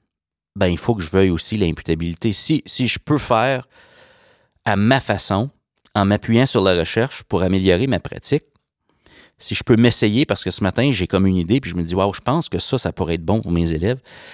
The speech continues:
Si j'ai de l'autonomie, ben, l'imputabilité vient avec.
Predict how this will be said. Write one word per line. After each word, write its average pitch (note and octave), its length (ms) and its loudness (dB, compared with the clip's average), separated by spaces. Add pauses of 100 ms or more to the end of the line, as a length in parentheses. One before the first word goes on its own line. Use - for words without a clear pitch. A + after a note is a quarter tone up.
(140)
Si - 220 0
j'ai F#3+ 180 2
de F3+ 80 0
l'autonomie, G#2 640 4 (2000)
ben, E2+ 240 0
l'imputabilité D3 880 2 (760)
vient F2+ 220 0
avec. F2 380 -4